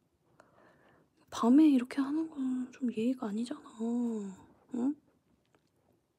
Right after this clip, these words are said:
야. 이거 놔.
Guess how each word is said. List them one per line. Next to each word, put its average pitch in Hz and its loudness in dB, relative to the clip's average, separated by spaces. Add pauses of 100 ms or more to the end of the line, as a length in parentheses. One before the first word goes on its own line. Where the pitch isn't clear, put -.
(1300)
야. - -12 (880)
이거 - -2
놔. 240 -6